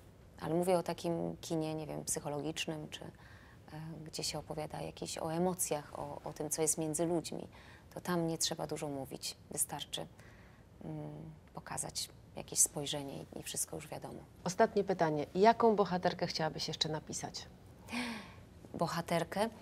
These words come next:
Speaker 1: E, teraz mam, teraz myślę o dwóch scenariuszach, więc kompletnie ci nie odpowiem na pytanie, e, jaką bohaterkę, bo się nad tym nie zastanawiałam. Mam bohat-, mo-, mam teraz bohaterkę,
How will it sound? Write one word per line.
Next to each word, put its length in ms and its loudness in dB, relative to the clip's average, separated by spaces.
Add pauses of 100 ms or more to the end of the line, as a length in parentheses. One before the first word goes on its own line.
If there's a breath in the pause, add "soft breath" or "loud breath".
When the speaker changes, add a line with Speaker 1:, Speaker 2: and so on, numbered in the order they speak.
(220 loud breath)
Speaker 1:
E, 200 6
teraz 360 10
mam, 280 4 (800)
teraz 260 8
myślę 220 8
o 20 8
dwóch 200 4
scenariuszach, 520 6
więc 160 6
kompletnie 380 4
ci 140 2
nie 60 6
odpowiem 340 4
na 80 2
pytanie, 500 2 (580)
e, 80 2
jaką 340 6
bohaterkę, 840 8 (1040)
bo 100 4
się 140 6
nad 140 8
tym 120 8
nie 100 8
zastanawiałam. 580 6
Mam 180 12 (500)
bohat-, 460 4
mo-, 100 2 (100)
mam 160 4
teraz 220 4
bohaterkę, 600 4